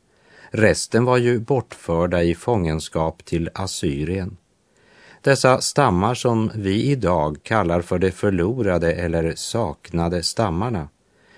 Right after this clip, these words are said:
var inte alls förlorade vid denna tid som vi här läser om,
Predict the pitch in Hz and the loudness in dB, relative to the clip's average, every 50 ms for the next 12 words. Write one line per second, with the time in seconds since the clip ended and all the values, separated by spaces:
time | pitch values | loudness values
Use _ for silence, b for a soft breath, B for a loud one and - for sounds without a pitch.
0 | b b - 87 85 82 82 - 98 101 80 76 - 123 127 107 98 98 98 98 | b b -2 0 2 2 2 2 0 0 -2 0 2 2 2 4 4 2 2 0
1 | - - - - - - - 135 135 110 92 82 78 80 82 85 82 80 82 80 | -4 -6 -8 -10 -14 -6 -2 -2 0 2 0 0 0 0 0 0 0 0 0 0
2 | 82 85 82 110 113 101 104 117 113 - - - 82 78 78 76 82 - _ - | -2 -2 0 0 0 0 0 -2 -4 -4 -4 -2 0 0 -2 -4 -6 -12 _ -16
3 | - - 101 101 101 107 113 104 85 78 76 78 80 87 - 101 113 110 82 67 | -8 -4 -2 -2 0 0 0 0 0 0 0 0 -2 -2 -4 -4 -2 -2 -2 -4
4 | - - - 78 76 80 76 71 69 | -6 -6 -6 -4 -4 -4 -6 -8 -10